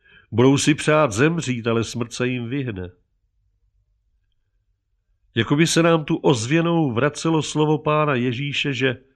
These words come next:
tehdy nastane hrozné soužení, jaké nebylo od počátku světa a nikdy již nebude. Já neumím říci konkrétně, o co jde a půjde.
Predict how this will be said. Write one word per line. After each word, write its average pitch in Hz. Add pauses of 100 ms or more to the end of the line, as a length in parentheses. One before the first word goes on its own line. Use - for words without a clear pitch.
(480)
tehdy 135
nastane 147
hrozné 135
soužení, 151
jaké 147
nebylo 135
od -
počátku 147
světa 131
a 123
nikdy 127
již 113
nebude. 123 (1300)
Já 123
neumím 180
říci 170
konkrétně, 107
o 127
co 113
jde 95
a 113
půjde. 104